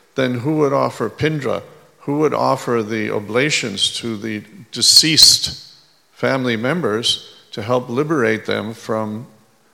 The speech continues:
uh, their difficulties in next lifetime?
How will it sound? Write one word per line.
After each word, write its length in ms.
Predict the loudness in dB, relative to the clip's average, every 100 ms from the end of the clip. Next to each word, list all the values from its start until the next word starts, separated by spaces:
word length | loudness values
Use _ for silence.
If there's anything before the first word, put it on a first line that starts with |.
| _ _ -14
uh, 400 | -8 -6 -6 -8 -4
their 180 | -4
difficulties 760 | -2 -4 -4 -6 -4 -4 -4 -6
in 140 | -6
next 280 | -10 -6 -4
lifetime? 560 | -2 -4 -6 -10 -10